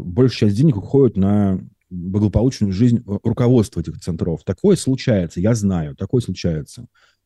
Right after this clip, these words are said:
Как минимум один центр я такой знаю, где именно так и происходит.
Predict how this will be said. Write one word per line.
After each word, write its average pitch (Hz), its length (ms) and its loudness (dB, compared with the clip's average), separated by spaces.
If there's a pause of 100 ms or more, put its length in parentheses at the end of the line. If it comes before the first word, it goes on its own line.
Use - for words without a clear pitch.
(320)
Как - 180 -8
минимум 123 260 6
один 120 360 2
центр 101 320 0
я 107 100 0
такой 107 240 -2
знаю, 82 480 0 (520)
где 92 200 -4
именно 107 200 2
так 113 140 -2
и - 40 0
происходит. 92 680 -2